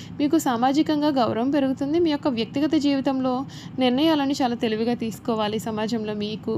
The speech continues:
గౌరవం అనేది లభిస్తుంది. మీ కుటుంబ జీవితంలో కొంత అనుకూలత అనేది కనిపిస్తుంది. గురుడు శని ప్రభావంతో ఈ రాశి వారికి కుటుంబ జీవితంలో మిశ్రమ ఫలితాలు అయితే ఉంటాయండి. మీ ఇంట్లో ప్రశాంతమైన వాతావరణం ఉంటుంది. మీ కుటుంబ సభ్యులతో సంబంధాలు మెరుగుపరుచుకుంటారు. గురుడు పదకొండవ స్థానంలో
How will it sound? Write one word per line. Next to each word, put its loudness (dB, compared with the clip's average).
గౌరవం 2
అనేది 0
లభిస్తుంది. 0
మీ -2
కుటుంబ 2
జీవితంలో 0
కొంత -2
అనుకూలత 0
అనేది -2
కనిపిస్తుంది. -2
గురుడు 0
శని -4
ప్రభావంతో -2
ఈ -2
రాశి -4
వారికి -4
కుటుంబ -4
జీవితంలో -2
మిశ్రమ -2
ఫలితాలు 0
అయితే -6
ఉంటాయండి. -4
మీ 0
ఇంట్లో 4
ప్రశాంతమైన -2
వాతావరణం 0
ఉంటుంది. -2
మీ 2
కుటుంబ -4
సభ్యులతో -4
సంబంధాలు -2
మెరుగుపరుచుకుంటారు. 0
గురుడు -2
పదకొండవ -4
స్థానంలో -4